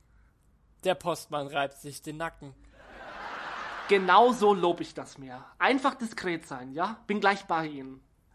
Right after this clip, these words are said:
Speaker 1: Aus dem Hinterzimmer kommt Peter Munderloh, verkleidet als Nena.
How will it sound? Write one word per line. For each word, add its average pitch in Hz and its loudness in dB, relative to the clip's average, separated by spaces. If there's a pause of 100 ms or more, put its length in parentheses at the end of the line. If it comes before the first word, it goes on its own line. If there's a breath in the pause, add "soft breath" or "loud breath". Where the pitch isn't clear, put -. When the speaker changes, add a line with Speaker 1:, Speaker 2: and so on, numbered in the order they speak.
(140 soft breath)
Speaker 1:
Aus 180 0
dem 180 -2
Hinterzimmer 160 -6
kommt 151 -12
Peter 160 -6
Munderloh, 160 -6
verkleidet 160 -6
als 151 -12
Nena. 156 -6